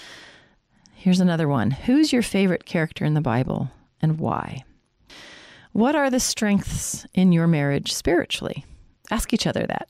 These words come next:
and each of you answer it. "What are the weaknesses?" "What do you think about heaven?" <laughs> Ask each other.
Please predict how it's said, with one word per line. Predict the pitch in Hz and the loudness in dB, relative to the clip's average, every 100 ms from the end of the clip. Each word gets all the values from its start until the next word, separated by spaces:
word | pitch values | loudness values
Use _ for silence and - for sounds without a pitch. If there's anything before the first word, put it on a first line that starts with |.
| - | -2
and | 160 - | -2 0
each | 226 - 233 | 0 0 0
of | |
you | 202 175 | 0 0
answer | 147 156 - | 0 -2 -4
it. | - _ - | -6 _ -4
"What | 156 143 | 0 0
are | |
the | 160 | 2
weaknesses?" | 214 - - - - - - - _ _ - - - - - - - | 0 0 -4 -6 -10 -12 -14 -16 _ _ -20 -20 -20 -20 -20 -14 -2
"What | 190 | 0
do | 254 | 2
you | 254 240 | 4 2
think | - 190 196 | 2 0 0
about | 202 196 208 - | 0 -2 -2 -2
heaven?" | 190 254 185 147 143 _ _ _ - - - - | 0 0 0 -4 -8 _ _ _ -20 -20 -18 -6
<laughs> | - 190 180 - - - _ _ _ | -4 -2 -4 -6 -10 -12 _ _ _
Ask | 339 466 - | -4 -4 -2
each | 381 - | -2 0
other. | 180 170 - | 0 -2 -6